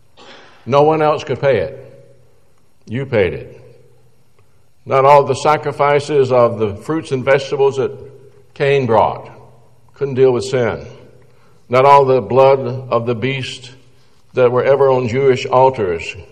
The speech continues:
could clear the guilty conscience and wash away sin. Not the, as the hymn writer said, "Not the labors of my hands can fulfill thy law's demands. Could my zeal no longer know,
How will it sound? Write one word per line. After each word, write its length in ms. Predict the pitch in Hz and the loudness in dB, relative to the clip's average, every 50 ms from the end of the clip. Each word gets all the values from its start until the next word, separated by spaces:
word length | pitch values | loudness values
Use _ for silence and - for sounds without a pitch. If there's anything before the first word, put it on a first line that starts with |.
| - - _ | -20 -20 _
could 320 | - 120 104 - - - - - _ _ _ _ | -10 -10 -10 -10 -16 -20 -20 -20 _ _ _ _
clear 320 | - - 139 135 135 127 120 | -6 0 4 4 4 4 4
the 100 | 117 113 | 0 -4
guilty 380 | - 123 120 120 113 - 113 | -4 -4 -6 -6 -6 -8 -12
conscience 560 | 104 - 120 110 101 - - 90 - - - - | -8 -4 -4 -4 -4 -4 -8 -12 -14 -14 -16 -18
and 180 | 85 82 82 - _ _ _ _ _ | -18 -18 -18 -20 _ _ _ _ _
wash 320 | - 95 107 117 120 117 - | -2 2 2 2 2 2 -2
away 280 | 123 110 110 107 104 | -2 0 0 0 0
sin. 360 | 95 - 110 104 95 90 90 | -2 -4 -6 -6 -6 -8 -4
Not 240 | 95 120 123 131 - | -2 0 0 0 0
the, 460 | 131 127 120 107 - - - - - - - | 0 -2 -2 -4 -8 -16 -20 -20 -20 -18 -10
as 120 | - 113 107 | -10 -8 -8
the 80 | 120 | -6
hymn 200 | 113 143 165 170 | -4 -2 -2 -2
writer 260 | 160 151 139 135 127 123 | 0 0 0 0 -2 -4
said, 280 | - 147 139 131 127 | -2 -2 -2 0 0
"Not 260 | 123 135 139 147 - | -2 -2 -2 -2 -2
the 80 | 135 139 | -2 -4
labors 540 | 127 127 143 151 165 156 165 165 165 147 127 | -2 0 0 0 0 0 -2 -4 -4 -4 -2
of 260 | - 143 139 135 110 | -2 0 0 0 0
my 220 | 127 127 120 120 | 0 -2 -2 -2
hands 720 | 107 104 127 120 110 90 78 78 73 76 80 - - - - - - - _ _ _ - - - _ _ | -2 -2 -2 -2 -2 -2 -4 -6 -10 -12 -14 -16 -20 -20 -20 -20 -20 -20 _ _ _ -20 -20 -20 _ _
can 320 | - - 120 123 120 117 | -4 -2 -2 -2 -2 -4
fulfill 720 | 107 - 127 127 120 117 110 - - 147 147 151 151 151 | -6 -4 -2 0 0 0 -2 -4 -2 0 2 2 2 2
thy 200 | 139 123 113 107 | 2 2 2 2
law's 560 | 107 104 104 113 131 131 131 127 123 117 101 - | 2 2 2 2 2 2 2 0 0 -4 -8 -10
demands. 880 | 120 120 113 107 107 104 90 80 78 71 71 71 71 - - - - _ _ _ _ _ _ _ _ _ _ _ _ _ _ _ _ | -8 -8 -6 -6 -6 -6 -6 -8 -10 -12 -16 -18 -20 -20 -20 -20 -20 _ _ _ _ _ _ _ _ _ _ _ _ _ _ _ _
Could 200 | - 156 143 - | -2 -2 -2 0
my 260 | 143 139 139 127 123 | 0 0 2 2 2
zeal 580 | 113 101 98 156 180 196 202 196 190 180 170 156 | 0 -2 -4 -2 0 4 4 4 4 4 2 0
no 240 | 127 123 123 123 | 0 2 2 2
longer 580 | 117 110 104 113 127 147 147 147 139 123 127 117 | 2 0 -2 -2 0 0 -2 -2 -2 -2 -2 -2
know, 680 | 117 120 120 110 101 98 92 87 87 - - - - - | 0 2 2 2 2 2 0 -2 -4 -8 -14 -18 -20 -20